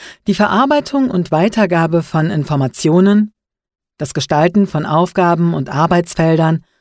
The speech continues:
und die Entwicklung und Förderung von Mitarbeiterinnen und Mitarbeitern. Durch die Vielfalt der Aufgaben von Führungskräften und die Komplexität der Rahmenbedingungen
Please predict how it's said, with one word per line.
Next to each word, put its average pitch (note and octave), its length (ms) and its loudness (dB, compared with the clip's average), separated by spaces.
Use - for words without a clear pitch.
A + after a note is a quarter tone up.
und A#3+ 180 2
die D4 80 0
Entwicklung A3+ 600 2
und A3+ 160 0
Förderung F3 640 2
von G#3+ 180 2
Mitarbeiterinnen D3 840 0
und G#3+ 160 -2
Mitarbeitern. B2 680 -2
Durch C#3 140 -4
die C#3 120 -6
Vielfalt F#3+ 500 0
der C#3 160 -4
Aufgaben D#3 460 -2
von D#3 180 -4
Führungskräften E3 960 -2
und A3 180 0
die G#3+ 80 0
Komplexität G#3 840 -2
der D3+ 140 0
Rahmenbedingungen F3 1000 2